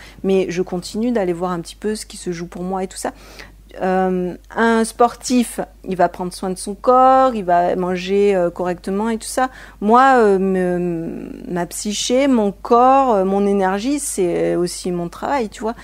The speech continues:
C'est important que j'aille voir un peu mes zones d'ombre et tout ça, euh, régulièrement. Et, euh, et du coup, je peux le faire seule, je peux le faire avec, euh, mon mari, Benjamin,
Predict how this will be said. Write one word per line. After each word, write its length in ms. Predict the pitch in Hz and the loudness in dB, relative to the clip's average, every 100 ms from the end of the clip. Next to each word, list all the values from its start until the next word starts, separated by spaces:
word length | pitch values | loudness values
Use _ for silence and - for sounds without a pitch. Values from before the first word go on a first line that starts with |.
| - - | -20 -16
C'est 180 | - 190 | -6 -4
important 420 | 175 180 - 247 | -4 -6 -6 -4
que 160 | 226 208 | -4 -2
j'aille 260 | 185 180 180 175 | 0 2 0 -2
voir 280 | 165 190 185 | 0 0 0
un 120 | 175 | -4
peu 120 | 170 | -6
mes 140 | 175 170 | -6 -6
zones 260 | 165 170 | -6 -6
d'ombre 360 | 170 196 196 170 | -4 -6 -8 -10
et 40 | |
tout 120 | 160 | -12
ça, 300 | - - 196 | -12 -8 -6
euh, 180 | 180 165 170 - - - - | -6 -10 -12 -18 -20 -20 -14
régulièrement. 680 | - 196 185 196 202 233 233 - - - - - | -2 0 2 4 4 2 -4 -8 -18 -18 -18 -4
Et, 180 | 185 175 | 0 2
euh, 500 | 165 160 156 151 - | 4 2 2 0 -4
et 220 | - 170 175 | -4 -4 -2
du 160 | 170 | -4
coup, 360 | 175 247 277 247 - | -4 2 2 0 -2
je 160 | 185 | 2
peux 180 | 233 262 | 4 4
le 60 | 233 | 2
faire 420 | - 208 185 - - - - - - | 4 4 2 -2 -12 -20 -20 -20 -16
seule, 400 | - - 208 359 466 - | -6 4 6 6 2 -2
je 120 | 196 | 0
peux 220 | 233 247 | 2 4
le 80 | 240 | 2
faire 420 | 208 220 208 180 - | 2 4 4 4 -2
avec, 420 | 170 175 170 - | 0 0 -2 -4
euh, 200 | 165 165 | -2 -2
mon 140 | 165 160 | -4 -4
mari, 320 | 165 190 294 | -4 -2 -2
Benjamin, 520 | 320 247 214 226 302 | -2 -2 0 -2 -2